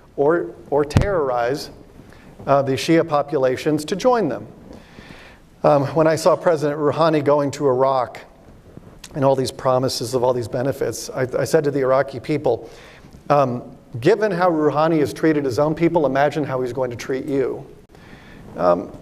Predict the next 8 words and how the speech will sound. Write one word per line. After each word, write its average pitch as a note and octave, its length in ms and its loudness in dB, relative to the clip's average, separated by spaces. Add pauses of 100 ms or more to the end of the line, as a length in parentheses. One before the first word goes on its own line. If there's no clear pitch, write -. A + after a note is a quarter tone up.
(280)
we G3 180 4
want F#3+ 480 0
a C#3+ 100 0
strong, F3+ 800 0 (160)
stable, E3 580 2
and C3 140 -6
sovereign D3 580 0
Iraq. A#2+ 600 -6